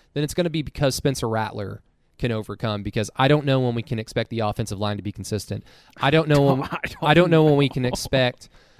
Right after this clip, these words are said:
Speaker 1: somebody out of this receiving core to rise above and just be, like, the guy. Like, Mario Williams has been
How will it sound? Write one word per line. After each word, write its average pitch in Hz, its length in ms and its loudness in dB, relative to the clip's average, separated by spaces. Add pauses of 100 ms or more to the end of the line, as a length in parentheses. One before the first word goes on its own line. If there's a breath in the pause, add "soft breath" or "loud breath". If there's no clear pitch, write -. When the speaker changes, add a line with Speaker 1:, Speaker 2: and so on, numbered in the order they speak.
Speaker 1:
somebody 151 600 0
out 139 80 4
of 127 60 0
this 131 160 -2
receiving 120 400 0
core 117 260 2
to 120 180 -4
rise 110 360 -2
above 107 640 0 (320)
and 104 340 -4
just 107 340 -4
be, 104 400 -8 (220)
like, 113 260 -4
the 117 220 -4
guy. 107 380 -6 (420)
Like, 123 200 -6
Mario 143 340 6
Williams 135 320 4
has 123 100 -6
been 131 240 0